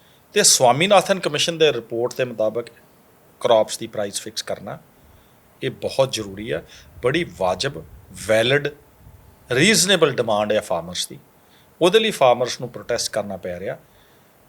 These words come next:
ਉਹਨਾਂ ਨੇ ਸ਼ੰਭੂ ਬਾਰਡਰ 'ਤੇ ਲਗਾਇਆ, ਪਹਿਲੋਂ ਦਿੱਲੀ ਲਗਾਇਆ। I am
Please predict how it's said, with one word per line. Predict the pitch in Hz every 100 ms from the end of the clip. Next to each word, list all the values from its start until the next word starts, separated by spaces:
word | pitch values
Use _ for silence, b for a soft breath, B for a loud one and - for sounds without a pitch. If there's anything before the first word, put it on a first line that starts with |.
| -
ਉਹਨਾਂ | 120 120
ਨੇ | 117
ਸ਼ੰਭੂ | - 98 113 147
ਬਾਰਡਰ | 127 110 113
'ਤੇ | 127
ਲਗਾਇਆ, | 117 110 107 117
ਪਹਿਲੋਂ | - 123 113 104
ਦਿੱਲੀ | 92 92 104
ਲਗਾਇਆ। | 110 110 139 214 _ _ _ _ _ - _ _ b b b b _ -
I |
am | 156